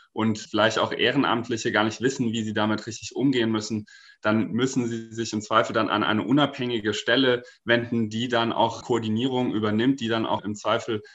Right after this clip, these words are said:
eingreifen kann. Auch der ganze Bereich Aufarbeitung. Also es ist wichtig, dass hier auch systematische Aufarbeitung im Sport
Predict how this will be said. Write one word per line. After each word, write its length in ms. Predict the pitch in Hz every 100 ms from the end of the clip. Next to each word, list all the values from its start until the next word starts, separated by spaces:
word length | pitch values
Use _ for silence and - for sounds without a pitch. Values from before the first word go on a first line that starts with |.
| _ _
eingreifen 640 | - 104 131 - 107 107
kann. 520 | 104 - 110 139 165 165 _ _ -
Auch 240 | - 113 -
der 160 | 110
ganze 240 | 110 113 110
Bereich 500 | 104 107 107 - -
Aufarbeitung. 960 | 117 160 117 101 95 95 - 98 95
Also 180 | 90 104
es 80 | 101
ist 180 | 104
wichtig, 420 | 117 131 151 123 -
dass 220 | 110 -
hier 160 | 131
auch 140 | 101 117
systematische 880 | 107 147 - 135 120 127 127 - -
Aufarbeitung 680 | 127 135 110 110 113 113 -
im 100 | 107
Sport 460 | - 98 123 135